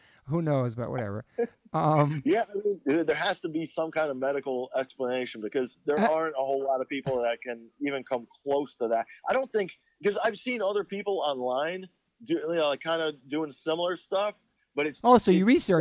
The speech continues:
Speaker 1: it
Speaker 2: doesn't
Speaker 1: 'cause you missed me. Interesting.
Speaker 2: No, no, no. It, it actually, it, it was somebody,
Speaker 1: <laughs>
Speaker 2: uh, one of, one of these guys, I guess, like, just happened to see
Speaker 1: Oh, wow.
Speaker 2: somebody do, like, shooting a shit out of their ass on,
Speaker 1: <laughs>
Speaker 2: online,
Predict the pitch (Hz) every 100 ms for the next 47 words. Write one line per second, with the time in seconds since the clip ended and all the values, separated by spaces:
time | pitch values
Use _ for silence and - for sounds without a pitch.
0 | 170 170 180 156 180 202 - 127 107 -
1 | 180 143 113 - 117 - 185 240 262 277
2 | 285 185 170 - 165 175 185 165 175 165
3 | 175 170 - 196 202 196 196 190 180 156
4 | 160 165 156 180 - - - - 185 175
5 | 165 190 160 208 247 123 107 104 113 127
6 | 123 127 113 - 147 147 151 156 131 -
7 | 160 170 151 135 - 160 147 151 156 156
8 | 151 - _ _ - _ - 160 - 143
9 | 131 - 165 170 165 160 _ - 123 -
10 | 196 127 135 135 131 139 160 139 127 120
11 | 123 123 127 127 165 147